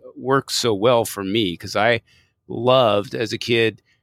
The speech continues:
zombies, and I love this idea of all these things that we have now that are about zombies. When I was a kid, I loved watching horror movies with zombies because it was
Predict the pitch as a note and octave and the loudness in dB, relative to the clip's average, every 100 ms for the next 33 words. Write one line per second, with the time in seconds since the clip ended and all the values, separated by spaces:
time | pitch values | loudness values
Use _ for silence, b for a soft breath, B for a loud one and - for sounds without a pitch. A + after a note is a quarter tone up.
0 | - G#2+ C3+ C#3 A#2+ D2+ C2+ F#2+ G#2 A2 | -14 0 4 4 2 -4 -6 -6 0 2
1 | A#2 A2+ G#2 - A2 - A#2 G#2+ G#2+ G#2 | 4 2 -4 -8 -4 0 0 2 2 4
2 | G2 A2 G2+ F#2 F2+ - _ C#3+ C3+ C3 | 2 2 2 2 -2 -14 _ 2 2 4
3 | A2+ F#2+ B2 - A#2 - B2+ A#2 G#2 G2 | 0 -2 -10 -16 -18 -2 -2 0 0 2
4 | A2 G2 G#2 F#2+ F2+ F2+ F2 E2+ A#2+ B2+ | 2 4 2 2 2 2 0 2 2 4
5 | G2 F2+ - - G#2+ F#2+ G#2+ - A2+ A2 | 2 -2 -10 -8 -4 -4 -4 0 2 2
6 | G#2 G2 A2 G#2+ G2+ G#2 G2 G2 F#2+ G#2 | 0 -2 0 0 2 0 2 0 0 -4
7 | F#2 F#2 F2+ E2+ E2 F2 F#2 B2 B2+ F#2 | -4 -4 -4 -6 -8 -6 0 2 0 -2
8 | F#2 G2 F#2 A#2+ G2+ F2+ | -4 -4 -4 -6 -6 -6